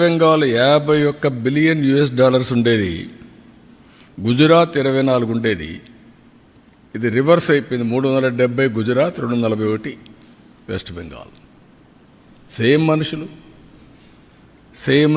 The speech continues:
నీళ్లు ఉన్నాయి, సేమ్ అవకాశాలు, సేమ్ రిఫార్మ్స్. ఇవన్నీ కూడా మనం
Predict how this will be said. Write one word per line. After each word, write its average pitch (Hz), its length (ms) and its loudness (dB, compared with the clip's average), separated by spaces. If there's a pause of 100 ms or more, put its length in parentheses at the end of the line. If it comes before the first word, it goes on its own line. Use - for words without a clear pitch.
నీళ్లు 147 300 2
ఉన్నాయి, 127 280 -4 (920)
సేమ్ 139 440 2
అవకాశాలు, 151 540 0 (100)
సేమ్ 147 180 0 (100)
రిఫార్మ్స్. 76 460 -12 (1600)
ఇవన్నీ 143 520 4 (100)
కూడా 147 220 2 (1200)
మనం 139 140 0